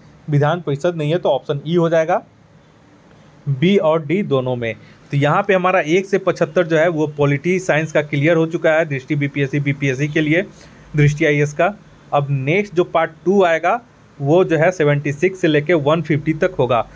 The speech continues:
बहुत सारे लोग जो हमारे video देख रहे हैं दृष्टि का, मैंने जितने भी test series चलाए हैं वो सभी आप लोग थोड़ा, सभी का जो link है मैं अपने description box में दे दे रहा हूँ, वहाँ से आप लोग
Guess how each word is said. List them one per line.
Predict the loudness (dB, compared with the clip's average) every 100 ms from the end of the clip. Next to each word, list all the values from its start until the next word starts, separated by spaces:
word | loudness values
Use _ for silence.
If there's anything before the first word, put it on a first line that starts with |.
| -20 -6
बहुत | 0 2 2
सारे | 2 2
लोग | 0 2
जो | 0
हमारे | 2 0
video | -2 -2 0
देख | 0 -2 -2
रहे |
हैं | -2
दृष्टि | -2 -6 -4
का, | -2
मैंने | -2 -2 -4
जितने | -6 -4 -2
भी | 0
test | 0 -2 -2
series | -4
चलाए | 0 0 0
हैं | -2 -6 -16 -12 -2
वो | -2
सभी | 0 0 2 2
आप | 0 0
लोग | -2 -2 -2
थोड़ा, | -2 0
सभी | -2 0 0
का | 0
जो | 0
link | 0 0 0 0
है | -2 -2 -12 -10 -2
मैं |
अपने | -2 -2
description | -2 -4 -4 -2 -2 2
box | 0 0
में | -6 -2
दे | -2
दे | 0 2
रहा | 2
हूँ, | 2 0
वहाँ | 0 0
से | 0
आप | 0 2
लोग | 0